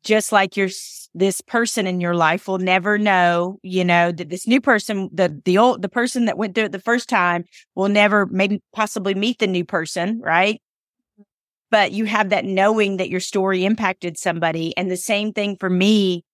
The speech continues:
those players in twenty seventeen had no idea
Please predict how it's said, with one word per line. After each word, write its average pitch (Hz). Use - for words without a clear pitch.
those 202
players 220
in 190
twenty 196
seventeen 190
had 185
no 190
idea 185